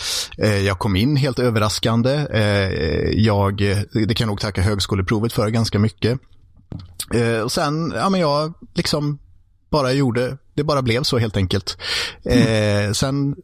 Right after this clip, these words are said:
Speaker 1: av en slump nästan så fick jag ett, eh, ett jobb på en, en juristbyrå då som, som, eh, ledde till ett annat och t-, lite kontakter och sådär. Och sen helt plötsligt så landade jag på den advokatbyrån där jag är nu. Och, eh,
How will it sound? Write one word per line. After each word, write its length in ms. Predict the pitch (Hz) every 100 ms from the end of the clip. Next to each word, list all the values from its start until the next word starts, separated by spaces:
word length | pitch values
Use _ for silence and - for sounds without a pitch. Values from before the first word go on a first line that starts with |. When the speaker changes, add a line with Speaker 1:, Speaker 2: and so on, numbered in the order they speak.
| -
Speaker 1:
av 220 | 107 139
en 100 | 139
slump 500 | 131 127 110 151 -
nästan 360 | 156 143 131 120
så 80 | 123
fick 260 | 123 -
jag 120 | 117
ett, 200 | 113 -
eh, 760 | 117 113 113 110 113 107 110 120
ett 200 | - -
jobb 240 | 113 117
på 100 | -
en, 200 | 113 113 113
en 400 | 110 107 110 110
juristbyrå 1160 | 104 107 113 113 120 - - 110 110 101 104 139
då 200 | 143 151
som, 340 | - 123 117
som, 320 | - 117 113
eh, 440 | 110 107 107 107 107
ledde 280 | 117 117 117
till 140 | 139
ett 100 | 139
annat 300 | 151 170 -
och 60 | 156
t-, 60 | -
lite 320 | - 165 156 156
kontakter 520 | 165 156 139 - 151
och 80 | 135
sådär. 260 | 143 135
Och 80 | 135
sen 140 | 147
helt 140 | 143 135
plötsligt 340 | 143 - 113
så 180 | 127 120 - - - - - 139
landade 380 | 151 156 135
jag 60 | 127
på 60 | 139
den 180 | 120
advokatbyrån 640 | 120 113 117 113 110 98 95
där 80 | 98
jag 120 | 92
är 60 |
nu. 160 | 101 - - - - -
Och, 360 | 113 - -
eh, 320 | 107 98 95